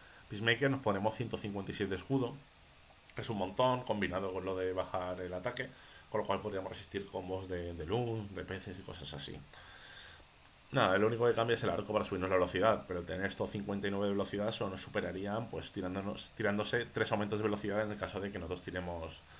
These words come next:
dos, con lo cual es un Axi muy bueno, con mucho daño y una gran back. No se ve tanto porque hay pocos, pero es muy, muy buen Axi. Vamos con el siguiente, pues sería típica impresora con el Bonsai, el Catfish, el Bumpy y el,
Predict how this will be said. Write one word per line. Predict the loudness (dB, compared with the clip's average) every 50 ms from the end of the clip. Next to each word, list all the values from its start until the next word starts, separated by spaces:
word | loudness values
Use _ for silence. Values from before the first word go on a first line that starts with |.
| -18 -18 -18 -18 -8 0
dos, | 2 2 2 2 0 -4 -8 -16 -16 -12
con | -10 -10
lo | -8 -4
cual | -4 -2
es | -2 0
un | 0 -2
Axi | -2 0 0
muy | 0 0 2
bueno, | 4 4 6 6 4
con | 2 0
mucho | -2 0 0 0
daño | 0 0 -2 -4 -4 -4 -6
y | -6 -6 -8 -10 -12 -14 -18 -20 -20 -20 -20 -20 -20 -20 -20 -20 -20 -20 -20 -14 -6 -2
una | 0 2
gran | 4 4 4 4
back. | 2 2 0 -2 -4 -14 -18 -18 -20 -18 -18 -18 -18 -18 -16 -16 -16 -16 -16 -18 -18 -16 -4
No | 2 2 6
se | 8 10
ve | 10 10
tanto | 10 10 8 8 8 6 6 6 6 4 2 0
porque | -2 -2 2 4 4
hay | 4 4
pocos, | 4 2 0 2 2 2 2 2
pero | 2 2 2 2
es | 0 -2 -4
muy, | -4 -2 -2 -2
muy | -2 -2 -2
buen | -2 -4 -4
Axi. | -6 -6 -6 -6 -6 -8 -12 -18 -20 -20 -20 -20 -16 -14 -10 -8
Vamos | -8 -8 -8 -6
con | -6 -4 -2
el | -2
siguiente, | -2 0 2 2 2 4 4 2 2 0
pues | 0 -2 -2
sería | -2 -2 -4 -4 -4 -6 -8 -10 -12 -16 -20 -20 -20 -10 -6
típica | -4 -4 -2 0 -2
impresora | -2 -2 -2 -4 -2 2 4 6 8 8 8 6 4
con | 2 0 0
el | -2 -2
Bonsai, | 0 0 0 0 0 -2 -2 -2 -2
el | -2 -4 -6 -2
Catfish, | 0 0 2 2 2 0 0 -2 -2 -2 0 -2
el | -2 -4
Bumpy | -4 -6 -6 -6 -6 -4 -4 -2
y | -2 -2 -2 -4 -4 -2 -2
el, | -2 -4 -4 -8